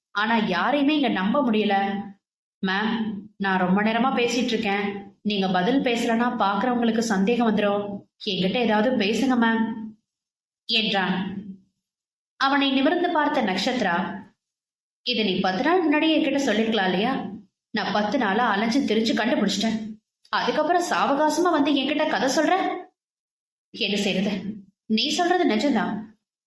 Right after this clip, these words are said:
இதுல சூரஜ் அப்பாவோட வேலை இருக்கத்தான் செய்யுது. ஆனாலும் முழுக்க முழுக்க அவரே தான் செஞ்சிருப்பாருன்னு எனக்கு தோணல. கூட கண்டிப்பா ஆள் வேண்டியதா இருந்திருக்கும். பார்க்கலாம்,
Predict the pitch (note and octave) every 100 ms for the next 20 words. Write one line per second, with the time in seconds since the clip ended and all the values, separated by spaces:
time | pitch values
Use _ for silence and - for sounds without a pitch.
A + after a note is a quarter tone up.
0 | - A#3 G3+ G3 C4+ C#4 C#4 G#3 F#3+ A#3+
1 | A3 G#3 G3 B3 A3 B3+ D#4 D#4 - F#3
2 | G3 F#3+ - - _ _ _ A#3 A3 A#3
3 | G#3 G#3 C#4 C#4+ G3 G3 G3 A3 G#3+ C#4+
4 | D4+ D#4+ C4+ G#3+ B3+ G#3+ G3+ A#3+ G#3 F#3+
5 | G3+ G#3+ F#3+ F#3+ - - - _ _ _
6 | - F#4 A4 G4+ A#3+ B3 D4+ D#4 A3+ C#4+
7 | G#3 G#3+ C4 C4+ A#3 F#3+ G3 G#3 G#3 -
8 | - - _ - D#4+ F4+ A#3+ F#3